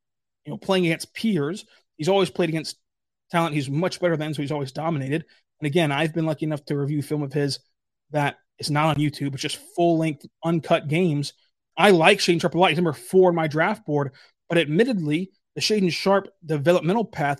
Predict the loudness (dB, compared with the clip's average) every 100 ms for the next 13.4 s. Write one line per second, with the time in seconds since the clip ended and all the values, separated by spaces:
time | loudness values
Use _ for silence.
0 | _ -4 -4 -4 0 0 0 -4 _ _
1 | _ _ _ 0 2 4 2 0 -2 -2
2 | 0 4 4 2 _ _ _ 2 4 2
3 | 0 0 0 2 2 2 -2 0 2 2
4 | 0 _ _ _ 0 2 2 0 -2 -4
5 | -2 -2 0 -2 -2 -4 -6 -4 -4 -2
6 | -4 -6 _ _ -8 -6 0 2 2 -2
7 | -2 -6 -6 -10 -12 _ _ _ 0 2
8 | 4 0 -2 -2 -2 -4 -2 -2 0 -2
9 | -2 -4 -4 -4 -4 -4 -6 _ _ _
10 | -2 0 2 0 0 0 0 -4 -12 _
11 | _ _ -4 -2 -2 -4 -6 -6 -8 -6
12 | -8 -8 -6 -6 -6 -8 -6 -6 -4 -6
13 | -6 -6 -4 -4